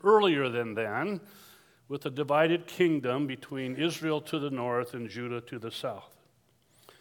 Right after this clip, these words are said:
Our story starts in First Kings sixteen, where we are introduced to the new king of the northern tribe of Israel,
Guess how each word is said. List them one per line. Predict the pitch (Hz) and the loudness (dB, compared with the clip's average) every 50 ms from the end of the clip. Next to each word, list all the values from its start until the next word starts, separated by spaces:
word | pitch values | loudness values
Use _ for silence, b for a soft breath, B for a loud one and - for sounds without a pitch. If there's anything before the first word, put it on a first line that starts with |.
| b b b b b b b b b b b - | b b b b b b b b b b b -12
Our | 139 | -10
story | 135 - - 247 254 233 196 | -6 2 6 8 8 8 8
starts | - - - 180 165 175 175 170 - | 6 4 4 4 6 6 4 2 -2
in | 160 143 | -6 -4
First | 143 - 190 185 - - - | -2 0 0 0 0 -2 -2
Kings | - 185 170 160 147 - | 0 0 2 0 0 -2
sixteen, | - - 185 - - - - - 196 180 160 151 151 156 160 | -2 -4 -4 -4 -6 -10 -8 -4 -2 0 2 2 2 2 2
where | 165 170 | 0 0
we | 165 165 175 | 2 2 2
are | 175 170 | 2 2
introduced | 170 196 240 269 254 214 165 190 185 190 175 185 - | 2 0 0 2 0 2 2 2 2 2 2 2 0
to | 180 | -2
the | 165 165 165 | 0 0 0
new | 160 190 233 269 269 | 0 2 2 2 0
king | - - - 208 185 175 180 185 190 | -2 -4 -2 0 2 2 2 2 2
of | 175 | 0
the | 160 156 | 0 0
northern | 151 160 170 180 190 185 190 180 | 0 0 2 2 2 2 0 -2
tribe | 180 - 151 156 156 160 156 147 | -2 0 2 4 4 4 2 0
of | 156 151 - 160 | -4 -4 -4 -4
Israel, | 160 143 113 120 131 123 120 123 131 127 | -4 -4 -4 -6 -4 0 0 0 0 0